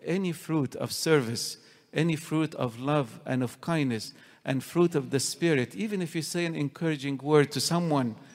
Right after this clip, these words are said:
who is going through a hardship, this cup of water will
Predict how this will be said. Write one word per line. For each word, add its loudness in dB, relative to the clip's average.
who 0
is -2
going -2
through -6
a -2
hardship, 0
this 0
cup -2
of 0
water -2
will -4